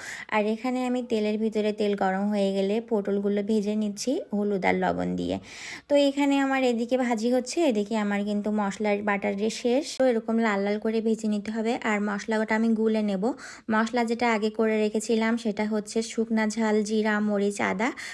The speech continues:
আর এই যে সরিষা বাটাটা একসাথে আমি গুলে নিচ্ছি। এরপর সুন্দর করে গুলানো হয়ে গেলে আমি কিন্তু পটলগুলো উঠিয়ে নিচ্ছি। পটলগুলো আমার ভাজা শেষ। আর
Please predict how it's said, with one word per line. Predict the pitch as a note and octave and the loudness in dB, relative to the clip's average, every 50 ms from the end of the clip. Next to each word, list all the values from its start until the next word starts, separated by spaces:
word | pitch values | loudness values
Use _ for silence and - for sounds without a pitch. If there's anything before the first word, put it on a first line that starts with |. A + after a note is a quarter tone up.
| - - - | -14 -10 -4
আর | - A3 G#3+ | -2 0 2
এই | G#3+ G#3+ G#3 | 2 2 2
যে | G3+ A3 | 2 0
সরিষা | A3 - - A#3+ A#3 A#3 A#3 B3 A#3+ | -2 0 2 2 2 2 2 0 0
বাটাটা | A#3+ A3+ A3+ A3 G#3 - B3 | 0 0 -2 -2 -2 0 0
একসাথে | B3 G#3+ G3+ G3+ - G3+ F#3+ - G#3 | 0 0 -2 -2 -4 -4 -4 -2 -2
আমি | G#3 G#3+ G#3 | -2 -2 0
গুলে | G3+ G#3+ G#3+ G#3+ A3 A3 | 0 0 0 2 2 2
নিচ্ছি। | A3+ A3+ G#3+ A3 - - D#4+ F4 - _ _ _ _ _ _ _ - | 2 0 0 -2 -4 -6 -6 -8 -8 _ _ _ _ _ _ _ -2
এরপর | C4+ B3+ B3+ A#3+ B3 - B3 C4+ | 0 0 0 0 0 0 0 0
সুন্দর | C4 - C4 A#3+ A#3 A3+ A3+ A3 | 0 -2 0 0 2 2 2 2
করে | A3+ A3+ A3 A3 | 2 0 0 0
গুলানো | G#3 A3+ A3 G#3+ G#3+ G#3 G#3+ A3 | 0 0 0 0 0 0 0 -2
হয়ে | A3+ A3+ A3+ G#3+ G#3+ G#3 | 0 0 0 0 0 0
গেলে | G#3+ G#3 G#3 A3 A#3+ | 0 0 0 0 0
আমি | B3+ A#3 G#3 G3 G3 G3 | 0 0 -2 -2 -2 -2
কিন্তু | G#3 G3+ G3+ G3+ A3+ | -2 -2 -2 -2 -2
পটলগুলো | A3 - G#3 G3+ G#3 G3+ G3 G3 G3+ G3+ G3+ G3+ | -2 -2 -2 0 0 0 0 0 0 0 0 0
উঠিয়ে | G3+ G3 G3 - G#3+ G#3+ | 0 -2 -2 -2 -2 0
নিচ্ছি। | G#3+ G#3+ G#3+ G#3+ - - C#4 | 0 0 -2 -2 -4 -6 -4
পটলগুলো | C4+ C4 G#3+ G3+ G#3+ G#3 G3+ G3 G3+ G3+ G#3 G3+ G#3 A3 G#3 | -2 -4 -4 -2 -2 -2 -2 0 0 0 0 -2 -2 -2 -4
আমার | G3+ G#3 G#3 G3+ | -4 -4 -2 -2
ভাজা | G3+ G#3 G#3+ F#3+ - G3+ G#3 | -2 -2 -2 -2 -2 -2 -4
শেষ। | G#3 - - A3+ A3 C4 C4+ - - - - - - - - - - | -4 -2 -2 0 0 0 -2 -6 -10 -14 -14 -12 -12 -12 -12 -8 -4
আর | B3 A3 G#3+ | 0 0 0